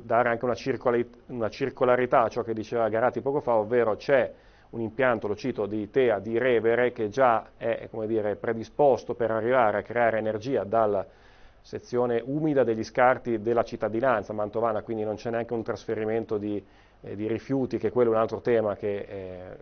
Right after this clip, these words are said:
il futuro ci impone di evitare, e potrebbe, anzi potrà, eh, consentire appunto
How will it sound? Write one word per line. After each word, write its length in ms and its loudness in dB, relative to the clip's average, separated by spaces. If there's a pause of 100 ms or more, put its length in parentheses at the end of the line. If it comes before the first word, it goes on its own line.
il 120 -16
futuro 400 -4
ci 280 -10
impone 400 2
di 80 0
evitare, 600 -4 (360)
e 100 -2
potrebbe, 600 2
anzi 320 -6
potrà, 640 -4
eh, 560 -12
consentire 560 -6
appunto 480 -6